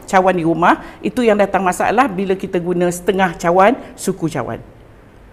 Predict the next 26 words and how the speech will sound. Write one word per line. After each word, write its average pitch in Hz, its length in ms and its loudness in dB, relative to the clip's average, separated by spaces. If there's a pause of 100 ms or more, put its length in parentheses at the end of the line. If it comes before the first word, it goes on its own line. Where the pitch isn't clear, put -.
(120)
Ha, 123 240 -8
kalau 165 300 4
untuk 190 260 0
sesetengah 202 640 0
resepi, 208 640 0 (240)
tak - 160 4
ada 180 80 2
masalah, 170 480 4
boleh 175 220 4
agak-agak. 147 640 4
Tetapi 170 340 -2
kalau 175 160 0
setengah 233 240 0
resepi, 233 400 0
kena, 240 400 -2 (400)
uh, 139 720 2 (640)
uh, 151 320 6
timbangannya 202 480 2
kena 190 160 2
tepat. - 520 0 (320)
Ah, 131 160 -4
sukatannya 151 480 0
kena 131 160 -4
tepat. 123 320 -4
Jadi 151 240 -2
tu 226 240 0